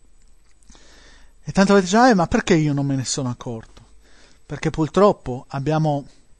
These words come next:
giocherellato un po' troppo col peccato e siamo stati avvinghiati dal peccato. Quindi siamo chiamati a mostrare Dio attraverso il nostro modo di parlare, essendo ambasciatori gli uni per gli altri,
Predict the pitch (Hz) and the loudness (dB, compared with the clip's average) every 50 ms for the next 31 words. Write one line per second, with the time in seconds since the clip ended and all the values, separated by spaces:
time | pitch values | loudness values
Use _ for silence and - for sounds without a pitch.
0 | _ _ _ _ - - - _ _ - - _ _ _ - 147 156 147 - 160 | _ _ _ _ -20 -20 -20 _ _ -20 -20 _ _ _ -6 -6 -6 -2 -2 0
1 | 156 156 160 165 190 202 180 - 156 147 - - 143 - 170 185 175 - 147 - | 0 2 2 4 2 2 2 0 -4 -8 -8 -8 -6 -2 -2 -2 -2 -2 -2 -2
2 | 147 135 - 139 - - 185 185 175 151 - - 135 - - 151 139 135 - - | -4 -4 -4 -8 -6 0 2 2 2 2 0 -4 -10 -10 -8 -8 -10 -10 -8 -8
3 | - 147 - - 143 131 135 135 135 127 135 170 180 170 151 - - - 107 - | -8 -6 -6 -6 -8 -8 -8 -8 -8 -2 0 2 2 2 0 -4 -8 -14 -16 -16
4 | - - - - - - 135 135 131 127 - 135 - - - 110 101 104 - - | -18 -20 -20 -20 -20 -10 -8 -6 -6 -6 -8 -10 -12 -10 -12 -12 -12 -12 -16 -20
5 | 135 - - - - - - - - - _ - - - - - - - - - | -20 -20 -20 -20 -20 -20 -20 -20 -20 -20 _ -20 -20 -20 -20 -20 -20 -20 -20 -20
6 | - - - - - - - - _ - - 226 233 214 196 170 139 113 - - | -20 -20 -20 -20 -20 -20 -20 -20 _ 4 6 8 8 8 8 6 2 -2 -8 -18
7 | - - _ _ - - - _ - - - - - - 185 185 196 185 - 185 | -20 -20 _ _ -20 -20 -20 _ -20 -20 -18 -12 0 2 4 4 4 4 4 4
8 | 175 180 196 214 214 214 - 226 226 226 - - - - - 160 156 151 151 123 | 6 8 8 8 6 4 2 0 0 0 -4 -10 -12 -6 -4 -2 0 0 -2 -2
9 | - - - 175 185 180 160 131 117 117 113 104 - - - - - - _ - | -4 -2 4 6 6 6 6 4 0 -4 -8 -10 -12 -16 -20 -20 -20 -20 _ -18
10 | - 139 165 208 196 165 147 135 127 - - 139 - - 151 151 165 175 165 - | -4 0 2 4 4 4 2 2 -2 -4 -8 -8 -4 -2 0 2 2 2 2 0
11 | - 165 156 156 151 - - 165 151 151 147 147 151 139 - - 147 135 131 139 | -2 -2 -2 -4 -4 -6 -8 -8 -6 -6 -4 -4 -6 -6 -6 -6 -6 -4 -2 -2
12 | 135 120 113 107 110 110 - - - - - - - 143 - 185 190 190 190 170 | -2 -2 -4 -6 -10 -12 -16 -20 -20 -20 -16 -12 -8 -4 0 2 4 4 4 4
13 | 170 160 - - 165 - - 185 185 175 170 156 160 170 165 156 - - 151 147 | 2 0 0 0 -4 0 2 4 4 4 4 2 0 -2 -2 -2 -2 -4 -4 -2
14 | 139 139 127 120 120 117 - - 123 | -2 -2 -4 -4 -6 -8 -12 -16 -18